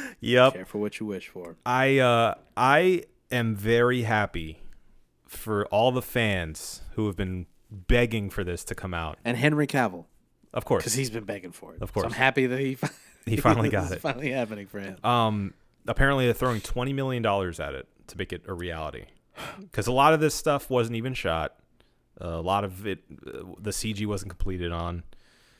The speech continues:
Speaker 1: So, like
Speaker 2: So they're reshooting the movie.
Speaker 1: Uh,
Speaker 2: They're reshooting parts of the movie.
Speaker 1: Yeah. Yeah. Uh, it's apparently, from what I saw, rumored gonna be about four hours long. Um,
Speaker 2: God.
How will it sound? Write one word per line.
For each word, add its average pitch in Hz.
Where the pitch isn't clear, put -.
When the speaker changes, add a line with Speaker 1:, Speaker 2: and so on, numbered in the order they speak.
Speaker 1:
So, 98
like 90
Speaker 2:
So 285
they're 285
reshooting 294
the 269
movie. 285
Speaker 1:
Uh, -
Speaker 2:
They're 196
reshooting 247
parts -
of 180
the 160
movie. 123
Speaker 1:
Yeah. 104
Yeah. 82
Uh, 90
it's -
apparently, 113
from 104
what 104
I 98
saw, 104
rumored 107
gonna 98
be 92
about 87
four 98
hours 92
long. 80
Um, 80
Speaker 2:
God. 78